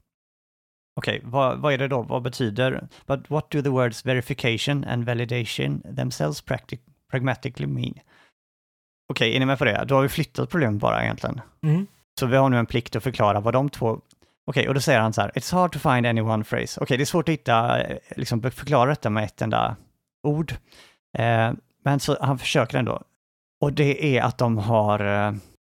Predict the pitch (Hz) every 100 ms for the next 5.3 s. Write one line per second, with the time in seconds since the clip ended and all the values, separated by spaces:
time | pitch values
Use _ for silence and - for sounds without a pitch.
0 | _ - 156 - 151 113 - 135 165 -
1 | - - 139 117 104 113 60 64 60 60
2 | 62 60 - _ _ _ - 123 - 127
3 | 110 117 135 151 - 131 127 113 113 -
4 | - 113 104 101 101 - _ _ _ -
5 | 110 110